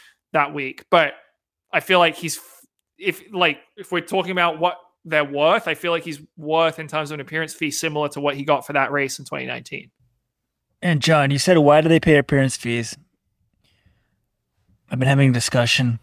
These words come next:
Speaker 2: with the race director. I think I kept them anonymous on the forums. He's like, "Why do you have prize money in, anyway?" And I think you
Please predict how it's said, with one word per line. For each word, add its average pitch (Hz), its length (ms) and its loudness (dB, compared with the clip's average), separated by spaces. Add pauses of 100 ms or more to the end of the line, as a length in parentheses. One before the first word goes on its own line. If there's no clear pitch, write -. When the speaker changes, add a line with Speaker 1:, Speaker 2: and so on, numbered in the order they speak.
(120)
Speaker 2:
with 139 100 -6
the 123 60 -2
race 120 220 -4
director. 127 360 -2
I 147 80 -12
think 208 160 0
I 233 60 2
kept 208 200 0
them 139 100 -2
anonymous 120 500 0
on 123 100 -4
the 120 60 -4
forums. 120 500 -4 (880)
He's 139 160 -4
like, 127 100 0
"Why 135 140 4
do 151 80 2
you - 20 4
have 143 80 0
prize 139 300 4
money 123 240 0
in, 123 360 -4 (320)
anyway?" 143 480 -2 (1600)
And 175 120 2
I 180 40 4
think 240 260 2
you 277 80 2